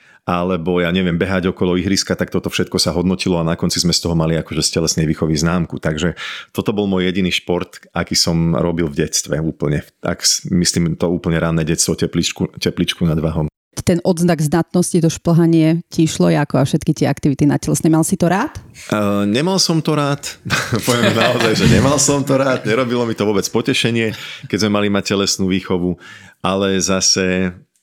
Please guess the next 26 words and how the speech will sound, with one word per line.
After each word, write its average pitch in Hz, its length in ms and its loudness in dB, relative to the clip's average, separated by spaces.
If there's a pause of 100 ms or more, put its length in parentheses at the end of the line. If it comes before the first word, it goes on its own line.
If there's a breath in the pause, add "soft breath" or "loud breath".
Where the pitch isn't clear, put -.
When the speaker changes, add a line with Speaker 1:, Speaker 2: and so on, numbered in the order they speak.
(240)
Speaker 1:
eh, 90 400 0
napríklad, 90 840 -2
eh, 87 220 0 (320)
nevyšplhal 95 560 0
som 87 160 0
sa. - 240 -2
Nevedel 90 400 0
som 87 480 0
sa - 160 -2
po 87 160 -4
tej 90 160 0
tyči 95 220 0 (100)
dostať 90 360 0
úplne 92 280 -2
hore. 98 320 -2 (640 loud breath)
Ale 98 320 -2
čo - 80 -2
som 147 160 0
bol 117 160 0
dobrý, 117 240 -2
tak - 160 -6
to 95 80 0
bol 98 80 2
beh. 85 240 -4 (380)
Tak 92 320 -2
keď - 40 -2